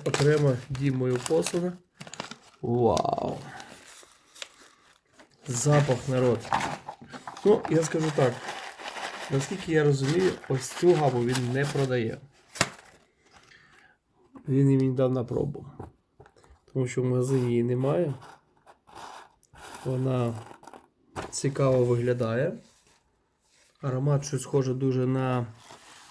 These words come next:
Дахун, але це не Дахун. Ну і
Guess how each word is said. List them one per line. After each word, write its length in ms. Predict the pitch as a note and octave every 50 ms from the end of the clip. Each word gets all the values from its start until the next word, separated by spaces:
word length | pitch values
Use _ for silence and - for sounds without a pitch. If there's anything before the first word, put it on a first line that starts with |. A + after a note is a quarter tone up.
| - -
Дахун, 460 | C3+ C3 C#3+ D3+ D#3 D3 - - B2 - - - D3
але 180 | B2 B2 A#2
це 200 | A2+ - - B2+
не 140 | B2 B2 A#2
Дахун. 400 | A#2 G#2 G#2 G2+ - - - C3 - - _ - - - - - - - - - - - - - _ - - _ _ -
Ну 120 | B3+ B3
і 240 | G#3 E3 C#3 A#2